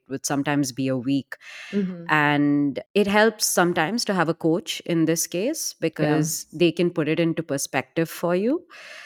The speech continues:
Speaker 1: I'm very communicative with my coach. So even on the good days, I would communicate with him. And on the bad days,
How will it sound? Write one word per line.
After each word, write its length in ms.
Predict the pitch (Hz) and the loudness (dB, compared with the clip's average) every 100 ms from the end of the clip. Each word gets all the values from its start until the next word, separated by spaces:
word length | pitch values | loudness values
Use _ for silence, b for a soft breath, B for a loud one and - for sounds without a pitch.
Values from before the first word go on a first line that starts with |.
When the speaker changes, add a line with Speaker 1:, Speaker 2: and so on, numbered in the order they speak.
| B - | B 2
Speaker 1:
I'm 200 | 202 190 | 4 6
very 500 | 202 220 214 196 - | 8 8 4 0 -4
communicative 640 | - 202 196 196 180 170 151 | 2 4 4 2 2 2 0
with 100 | 156 | 0
my 180 | 151 143 | 0 0
coach. 380 | 143 131 - - B B | -4 -4 -8 -12 B B
So 580 | _ - 180 165 165 - _ | _ 0 4 6 4 0 _
even 420 | 214 202 214 208 | 2 6 4 4
on 280 | - 180 180 | 2 4 4
the 120 | 175 | 4
good 280 | 147 196 170 | 4 2 4
days, 400 | 196 190 214 226 | 6 6 4 0
I 140 | - | 0
would 160 | 170 175 | 0 0
communicate 600 | 185 180 180 185 190 185 | 2 2 2 2 0 0
with 140 | 185 | -2
him. 340 | 196 185 196 190 | 0 0 0 -2
And 240 | - 160 165 | 2 4 6
on 140 | 165 | 6
the 80 | 160 | 4
bad 400 | 135 160 185 175 | 2 4 4 2
days, 340 | 170 160 170 | 2 4 2